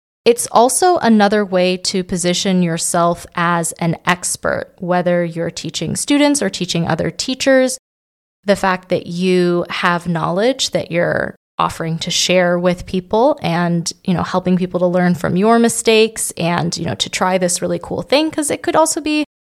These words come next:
you know, a choreography workshop. It doesn't even necessarily to be like, "Here's my dissertation on everything I know about pregnancy."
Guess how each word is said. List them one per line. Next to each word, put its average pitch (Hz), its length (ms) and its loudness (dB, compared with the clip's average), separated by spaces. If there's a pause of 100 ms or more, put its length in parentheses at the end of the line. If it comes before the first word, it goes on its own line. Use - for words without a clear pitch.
(280)
you 254 80 2
know, 240 100 4
a 233 120 -2
choreography 233 840 2
workshop. - 540 -4
It - 80 -4
doesn't 190 320 0
even 185 220 0
necessarily 170 580 -2
to 170 140 -12
be 170 160 -2
like, - 220 -2
"Here's 170 260 -4
my 175 340 -2 (320)
dissertation 175 600 0
on 160 120 0
everything 165 360 -2
I 165 80 -2
know 170 180 0
about 160 400 -2
pregnancy." 180 560 0